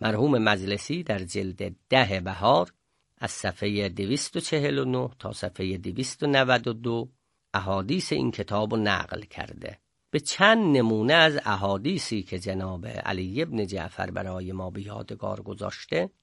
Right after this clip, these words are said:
اشاره می‌کنم. حدیث اول در رابطهٔ با اهمیت نیت‌های ماست.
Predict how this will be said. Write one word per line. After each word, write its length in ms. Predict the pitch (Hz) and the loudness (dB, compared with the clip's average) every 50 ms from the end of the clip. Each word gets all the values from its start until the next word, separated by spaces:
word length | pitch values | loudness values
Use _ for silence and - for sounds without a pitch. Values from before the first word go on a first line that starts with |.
| _ _ - | _ _ -10
اشاره 420 | - - - 87 85 87 92 95 | -8 -8 -4 -2 -2 -2 -2 -2
می‌کنم. 520 | 87 80 71 - - - 71 - - - - _ _ _ _ _ _ - | -4 -4 -8 -10 -12 -14 -14 -14 -14 -16 -18 _ _ _ _ _ _ 0
حدیث 400 | - 214 226 240 247 220 - - | 4 4 4 4 4 0 4 6
اول 420 | 220 202 196 180 180 185 185 185 | 8 8 6 6 6 4 4 6
در 160 | 165 139 123 107 | 6 4 4 4
رابطهٔ 560 | 104 110 107 104 101 - - 143 180 175 170 | 4 2 2 2 0 0 -2 0 2 2 4
با 260 | 156 160 160 156 - - | 4 6 4 4 4 0
اهمیت 960 | - 92 - 104 139 98 - 190 190 - 90 92 - 123 147 151 - - 135 139 139 135 131 131 127 127 127 123 110 110 113 110 | -2 -2 2 2 0 0 0 -2 -2 -2 -4 -4 0 2 2 2 2 0 0 0 2 2 2 0 0 -2 -2 -4 -4 -6 -8 -6
نیت‌های 1200 | 104 107 110 110 104 98 98 _ - - 80 - - - - - - - 120 127 110 95 98 82 82 | -4 -2 -2 -2 -2 -4 -8 _ -8 -8 -8 -8 -8 -12 -18 -10 -2 2 4 4 4 2 0 -4 -6
ماست. 600 | 80 - - - - - - - - _ - | -6 -6 -8 -8 -10 -10 -12 -12 -12 _ -20